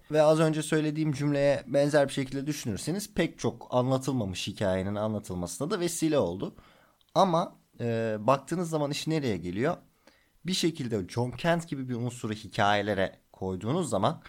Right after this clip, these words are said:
şimdi burada artık Superman, süper kahraman vesaire olarak değil de hikaye anlatımı, sürekli olarak devam eden bir serinin yönetilmesi açısından yaklaşıyorum olaya. John Kent gibi bir unsur olduğu zaman anlatabileceğiniz hikayeler de sınırlanmaya başlıyor.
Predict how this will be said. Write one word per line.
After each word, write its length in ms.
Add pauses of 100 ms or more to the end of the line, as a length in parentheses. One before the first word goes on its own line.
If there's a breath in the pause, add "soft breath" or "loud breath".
(240 loud breath)
şimdi 260
burada 180
artık 280
Superman, 560
süper 420
kahraman 500
vesaire 400
olarak 340
değil 140
de 80
hikaye 520
anlatımı, 640 (380 loud breath)
sürekli 520
olarak 320
devam 300
eden 260
bir 40
serinin 560
yönetilmesi 560
açısından 680
yaklaşıyorum 600
olaya. 400 (580 loud breath)
John 200
Kent 320
gibi 240
bir 160
unsur 340
olduğu 340
zaman 280
anlatabileceğiniz 880
hikayeler 480
de 80
sınırlanmaya 840
başlıyor. 460